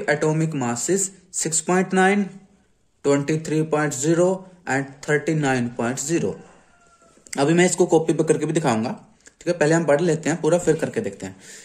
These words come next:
कहते हैं आप ना एक ट्रायड ले लो जिसमें तीन एलिमेंट हैं, लिथियम है, सोडियम है, पोटेशियम है, उनका एटॉमिक मास है लिथियम का सिक्स पॉइंट नाइन, सोडियम का ट्वेंटी थ्री पॉइंट ज़ीरो, पोटेशियम का थर्टी नाइन पॉइंट ज़ीरो।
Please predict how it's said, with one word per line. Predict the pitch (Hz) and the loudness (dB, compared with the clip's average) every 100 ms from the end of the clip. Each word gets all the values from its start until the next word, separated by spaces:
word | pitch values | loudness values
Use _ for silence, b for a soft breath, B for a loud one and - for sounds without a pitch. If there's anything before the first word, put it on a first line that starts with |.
| - | -4
कहते | 160 202 | 0 4
हैं | 190 | 6
आप | 185 190 | 4 2
ना | 220 | 0
एक | - 160 - | 0 -2 0
ट्रायड | 160 156 165 | 4 4 4
ले | 160 | 4
लो | 123 156 208 B B - | 4 2 0 B B -14
जिसमें | 123 139 156 | -8 -2 -2
तीन | 156 160 | 0 2
एलिमेंट | 151 151 151 147 131 | 2 2 0 0 0
हैं, | 135 | 0
लिथियम | 139 139 139 151 143 | 2 0 0 -4 -2
है, | 139 135 | -2 0
सोडियम | 139 135 131 131 135 | 0 0 0 -2 -2
है, | 131 | -4
पोटेशियम | - 131 156 160 175 170 | -4 0 2 2 2 0
है, | 151 151 160 B B B 123 | 0 -2 -2 B B B -2
उनका | 139 160 | 0 2
एटॉमिक | - 127 135 135 139 | 0 0 0 0 0
मास | 127 135 - | 0 -2 -2
है | 135 135 B B | -2 -2 B B
लिथियम | 123 143 - 143 143 | -2 -2 -2 -2 0
का | 143 | 0
सिक्स | 139 131 - | -2 -2 -4
पॉइंट | 127 123 127 | -4 -2 -2
नाइन, | 127 127 127 131 B - | -2 0 -4 -6 B -2
सोडियम | 139 143 143 143 | 2 2 2 0
का | 151 | 0
ट्वेंटी | 143 131 131 131 | 0 0 -2 -2
थ्री | 127 131 | -2 -4
पॉइंट | 127 123 123 | -2 -2 -2
ज़ीरो, | 117 127 127 131 131 B B B | -2 0 2 2 -2 B B B
पोटेशियम | 127 127 139 139 147 143 | -2 2 2 2 -2 -4
का | 139 156 180 - - 139 | 0 0 -2 -8 -6 -2
थर्टी | 127 135 | -2 -2
नाइन | 135 127 | -2 -2
पॉइंट | 123 123 117 | -2 -2 -2
ज़ीरो। | 123 123 120 120 | -2 0 0 -2